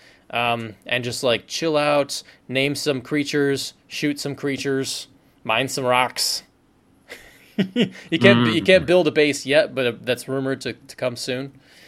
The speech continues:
Speaker 1: Uh, if that's your thing, then this is the game for you. Otherwise, don't even bother, 'cause you're just gonna get pissed off.
Speaker 2: Yeah, see, I kinda wanna, like, capture a bunch of these people on these planets and kinda like,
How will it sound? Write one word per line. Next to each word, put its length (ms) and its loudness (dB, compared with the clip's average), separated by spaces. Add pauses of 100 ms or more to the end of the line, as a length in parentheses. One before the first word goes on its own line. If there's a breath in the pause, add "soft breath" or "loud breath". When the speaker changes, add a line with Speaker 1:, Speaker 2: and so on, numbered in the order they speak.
(340 loud breath)
Speaker 1:
Uh, 500 4 (340)
if 140 -4
that's 240 2
your 100 0
thing, 360 2
then 200 -2
this 200 -6
is 140 -10
the 80 -6
game 200 2
for 100 -8
you. 300 0
Otherwise, 580 4
don't 280 0
even 220 -2
bother, 300 4
'cause 200 -8
you're 120 -8
just 160 -6
gonna 140 -4
get 220 -10
pissed 340 -8
off. 360 -8 (360)
Speaker 2:
Yeah, 560 6
see, 200 0
I 80 2
kinda 360 -2
wanna, 460 0
like, 320 -2 (180)
capture 800 0
a 80 2
bunch 300 -4
of 100 -6
these 240 -4
people 440 -2
on 120 2
these 140 -2
planets 640 -4
and 260 2
kinda 240 4
like, 300 4